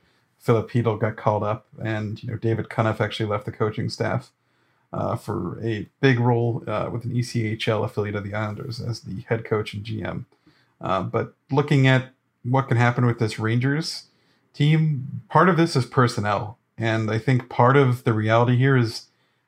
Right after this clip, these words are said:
they're trying to put some players they have on the roster in a position where they're building up their trade value. Ryan Strome being one of them, Jesper Fast being one of them, Chris Kreider being obviously one of them. And I think a lot of that does factor into this.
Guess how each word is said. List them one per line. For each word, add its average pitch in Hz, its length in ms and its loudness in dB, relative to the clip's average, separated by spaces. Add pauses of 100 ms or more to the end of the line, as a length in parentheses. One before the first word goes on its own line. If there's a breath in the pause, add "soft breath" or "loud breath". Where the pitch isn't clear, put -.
(140)
they're 123 520 4
trying 135 580 4
to 123 380 2
put 120 340 0 (140)
some 127 340 2
players 120 400 2
they 110 100 0
have 113 220 2
on 113 60 2
the 113 60 0
roster 117 420 0
in 123 80 4
a 107 40 2
position 117 460 -2
where 113 180 0
they're 110 120 0
building 110 420 0
up 110 120 -4
their 104 120 -4
trade 104 320 -4
value. 101 380 -4 (480)
Ryan 117 260 2
Strome 113 360 -2
being 104 180 -4
one 104 140 -2
of 101 80 -4
them, 104 420 -4
Jesper 117 320 -2
Fast 107 380 -4
being 101 140 -4
one 104 140 -6
of 101 60 -6
them, 104 200 -6
Chris - 240 -4
Kreider 107 380 -2
being 107 300 -6 (320)
obviously 113 440 0
one 107 140 -4
of - 80 -8
them. 123 240 -6 (500)
And 117 100 0
I 117 60 4
think 131 160 2
a 131 60 6
lot 120 220 6
of 131 60 2
that 127 180 4
does 123 200 4
factor 110 460 -2
into 113 200 -4
this. 123 460 -8